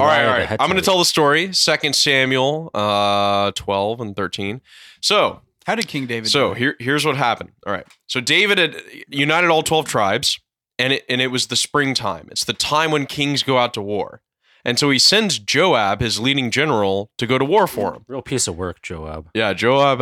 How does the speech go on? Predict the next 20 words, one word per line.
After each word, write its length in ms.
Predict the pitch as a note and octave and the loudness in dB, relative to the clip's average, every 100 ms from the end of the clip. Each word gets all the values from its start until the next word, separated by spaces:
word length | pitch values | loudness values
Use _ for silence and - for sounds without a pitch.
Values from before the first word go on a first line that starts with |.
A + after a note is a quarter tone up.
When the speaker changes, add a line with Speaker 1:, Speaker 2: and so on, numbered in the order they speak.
| - | -2
Speaker 1:
uh, 80 | - - | -4 -4
crazy 280 | - A#2+ G#2 | -2 -2 -2
guy. 340 | F2+ C#2 G#1+ - - | -4 -6 -10 -8 0
So, 240 | D#3+ D3+ | 4 4
so 180 | B2+ D3+ | 2 2
Joab's 380 | C3 E3+ F#3 D#3+ | 2 4 4 4
out 160 | C#3+ C3+ | 2 2
on 160 | A#2+ | 0
war, 360 | C#3 G#3 G3+ F#3+ | 2 2 4 4
and 120 | D#3 A#2+ | 2 2
his 120 | - | 2
whole 180 | C3 A#2+ | 2 4
armies 280 | D#3+ D#3 C3+ | 4 2 2
are 60 | |
out 60 | A#2+ | 0
at 80 | G#2+ | 2
war. 180 | A2 A2+ | 0 0
But 160 | G#2 | 0
David's 340 | E3+ G3 D#3 C#3 | 0 0 0 2
like, 240 | C3 A#2+ | 0 0